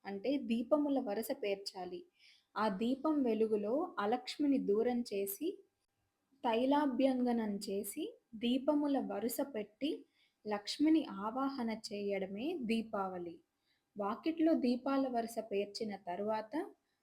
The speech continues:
పితృదేవతలకి మార్గం చూపించి ఇంట్లోకి వెళ్ళి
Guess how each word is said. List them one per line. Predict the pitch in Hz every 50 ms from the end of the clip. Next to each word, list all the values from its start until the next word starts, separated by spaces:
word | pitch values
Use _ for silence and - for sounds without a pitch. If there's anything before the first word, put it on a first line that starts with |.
| _ _ -
పితృదేవతలకి | 254 254 254 - 311 320 269 294 285 285 262 254 247 - 226 214 214 202 - 220
మార్గం | 190 185 185 180 185 202 226 220 233 262 262 269
చూపించి | 269 269 214 202 196 - 196 190 190 - - - 285 381 - - _ _ _ -
ఇంట్లోకి | 214 208 233 240 - 302 311 294 294 277 247
వెళ్ళి | 208 208 196 190 196 208 277 370 466